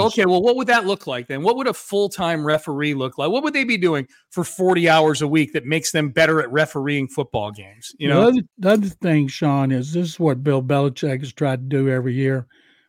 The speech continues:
Speaker 1: Let every play be reviewable. You don't get more challenges. It wouldn't make the game longer, but you just save a thing and boom, it comes up something else.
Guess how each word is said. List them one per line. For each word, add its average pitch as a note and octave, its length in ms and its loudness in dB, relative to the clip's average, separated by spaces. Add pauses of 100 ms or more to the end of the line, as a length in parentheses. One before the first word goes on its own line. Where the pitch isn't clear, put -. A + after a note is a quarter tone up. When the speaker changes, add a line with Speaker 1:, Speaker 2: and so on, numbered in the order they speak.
(120)
Speaker 1:
Let C#3 240 0
every F#3+ 480 4
play D3+ 400 4
be C#3+ 180 2
reviewable. B2 640 0 (460)
You C#3+ 100 2
don't F3+ 160 4
get A#3+ 140 6
more G#3 180 6
challenges. C#3 760 0
It C#3+ 60 -6
wouldn't E3+ 240 6
make F3+ 200 2
the E3 80 -4
game D#3+ 340 2
longer, C#3 540 0 (420)
but C#3+ 180 2
you D3+ 280 4
just E3 280 0
save E3 280 6
a E3 40 -10
thing F3 360 2
and C#3+ 100 2
boom, E3 280 4
it D#3 120 -4
comes E3 320 0
up E3 160 2
something E3 420 -2
else. F#3 280 0